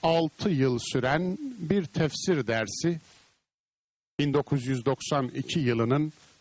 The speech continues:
on birinci ayında başlayıp, bin dokuz yüz, iki bin sekiz yılının sekiz, e, evet, s-, e,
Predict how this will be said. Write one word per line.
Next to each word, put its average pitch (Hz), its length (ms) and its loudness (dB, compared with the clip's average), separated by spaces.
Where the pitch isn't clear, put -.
on 160 220 2
birinci 147 360 4
ayında 127 460 0
başlayıp, 127 480 0
bin 160 180 4
dokuz 160 360 2
yüz, 147 280 2
iki 190 280 0
bin 165 380 0
sekiz 156 440 0
yılının 127 540 2
sekiz, 160 560 -2
e, 143 640 2
evet, 147 440 0
s-, - 500 -10
e, - 20 -4